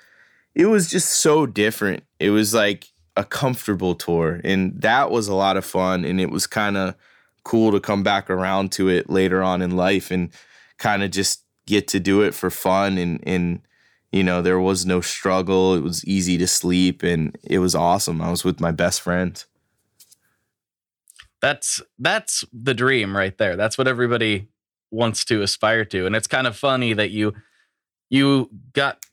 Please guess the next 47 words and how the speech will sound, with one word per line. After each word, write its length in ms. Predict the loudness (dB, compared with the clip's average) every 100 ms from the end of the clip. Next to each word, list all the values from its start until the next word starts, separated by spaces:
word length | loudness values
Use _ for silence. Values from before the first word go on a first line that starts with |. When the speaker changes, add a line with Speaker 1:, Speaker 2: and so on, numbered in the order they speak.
| -4
Speaker 2:
to 300 | 2 4 4
that 220 | 2 0
level 360 | 0 2 0 -2
through 560 | 0 2 2 2 0 -4 _ _ _ _
sort 280 | 0 2 4
of 160 | 2 -2 -2
unorthodox 720 | 0 0 0 0 0 -2 -4
means. 520 | -4 -4 -6 -10 -4
Speaker 1:
Yeah. 220 | 2 2 2
Speaker 2:
You 80 |
know, 180 | 2 0
like, 300 | 2 0 -2 _ _ _ _ _
you 220 | -4 0
did, 280 | 2 2 0
you 100 | -2
did 220 | 2 0
the 80 | 0
touring 360 | 0 0 0 0
thing. 380 | -2 0 -2 -6 _ _ _ -6
You 80 | -4
said, 320 | 0 -2 -2 -4
"That's 200 | -4 0
not 200 | -2 -2
for 140 | -2
me," 300 | -2 0 -2 -6
started 500 | -4 0 0 0 -2
down 220 | 0 0
a 40 |
different 380 | 0 -2 -2 -4
path, 320 | -2 -2 -2 -2
and 120 | 0
then 140 | 0
that 240 | 0 -2 0
led 260 | 0 0
you 180 | 2 0
to 220 | 2 0 0
getting 360 | 0 0 -2
the 80 | -4
chance 340 | -2 -2 -2
to 80 | -4
do 240 | -2 2 2
a 60 |
comfortable 540 | 0 -2 -4 -2 0 0
<laughs> 120 | 0
tour, 380 | 0 0 -4 -2
which 220 | -2 0
is, 220 | 0 0